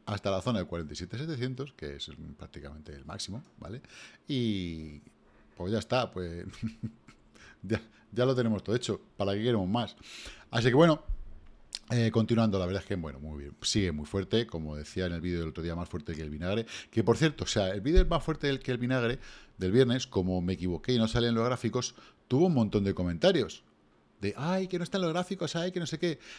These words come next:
O sea, ayer hice un vídeo que fue la pera limonera con, con unos, eh, un análisis de comparando, eh, cómo estábamos en el dos mil dieciocho y cómo estamos ahora,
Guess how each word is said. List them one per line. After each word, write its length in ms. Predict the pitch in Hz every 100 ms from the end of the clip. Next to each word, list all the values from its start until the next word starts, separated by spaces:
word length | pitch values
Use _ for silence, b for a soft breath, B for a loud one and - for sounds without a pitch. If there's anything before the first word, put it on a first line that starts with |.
| B
O 20 |
sea, 220 | - 107 -
ayer 300 | 110 110 180
hice 200 | 185 180
un 120 | 175
vídeo 400 | 196 127 90 - - b b _
que 220 | - 107
fue 220 | - 127
la 200 | 165 165
pera 180 | - 165
limonera 520 | 165 156 160 165 117
con, 320 | 95 98 104 107
con 240 | 98 95
unos, 340 | 117 147 139 -
eh, 280 | 127 123 117 117 117 - -
un 140 | 110
análisis 420 | 131 139 135 120
de 180 | 101 95
comparando, 720 | - 80 90 95 127 92 - _ -
eh, 300 | 76 76 76
cómo 200 | - 95
estábamos 460 | - 101 101 95
en 220 | 95 92 90 B B B
el 240 | - 87 85
dos 180 | 82 85
mil 140 | 90
dieciocho 640 | 92 87 87 113 - 78 - b b _
y 60 | 90
cómo 160 | 87
estamos 380 | 85 101 95 -
ahora, 340 | 82 110 95